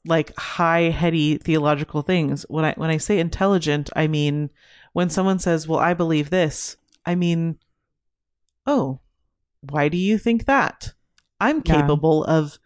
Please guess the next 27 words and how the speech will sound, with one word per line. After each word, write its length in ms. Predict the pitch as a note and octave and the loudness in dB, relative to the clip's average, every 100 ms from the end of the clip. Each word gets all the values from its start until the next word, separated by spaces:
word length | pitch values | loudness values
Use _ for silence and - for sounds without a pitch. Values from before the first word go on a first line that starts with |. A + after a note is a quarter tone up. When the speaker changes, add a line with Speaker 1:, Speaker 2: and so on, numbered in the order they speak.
| _ _ _ _ | _ _ _ _
Speaker 1:
hearing 500 | - - F3+ F#3 F3+ | -6 0 2 2 2
what 160 | E3+ D#3 | 2 0
you 200 | E3 F3+ | 0 0
say. 540 | - D#3 D#3 E3+ F#3 - | 0 2 4 2 2 0
I'm 240 | D#3 E3+ | -2 -2
capable 600 | - F3 F3 E3 E3 E3 | 0 0 0 0 2 2
of, 340 | D3+ D3+ D3 - _ _ _ _ - | 2 2 0 -12 _ _ _ _ -2
uh, 300 | D#3 D#3 D3 - _ - | 2 2 0 -4 _ -8
you 220 | A2+ D3+ | -6 -2
know, 340 | E3 C#3+ D3 - _ _ _ _ _ _ - | 0 2 0 -6 _ _ _ _ _ _ -6
uh, 100 | A#2 - | -4 0
uh, 120 | C3 | 0
interpreting 1040 | E3 E3 - F3+ F3+ F#3 F#3+ F#3+ F#3+ G3+ G3+ _ _ | 0 -2 0 0 2 2 2 2 0 0 -2 _ _
what 240 | E3 D#3+ D#3 | -2 0 2
you're 200 | E3 F3+ | 0 2
saying 600 | - F3 E3+ E3+ E3+ E3+ | 2 2 2 2 0 0
and 280 | D3+ D3 C#3+ | -2 -2 -2
filing 440 | D#3+ E3 F3+ F3+ | 0 2 2 2
it 80 | E3 | 0
away 560 | D#3+ D#3+ D#3+ D#3+ D#3+ - | 0 2 2 2 0 -2
and 300 | D3 D3 D3 - - - | -4 -6 -10 -18 -20 -12
applying 400 | - - F#3 F3+ F3 | -10 -2 0 2 2
my 140 | D#3+ | 0
own 260 | E3 F3+ F#3 | 2 0 0
thoughts 440 | - F3 F3 - | 2 2 2 0
and 100 | F3 | -2
opinions. 720 | E3 F3+ F3 E3+ E3+ F3 E3+ | 0 0 0 0 0 -4 -6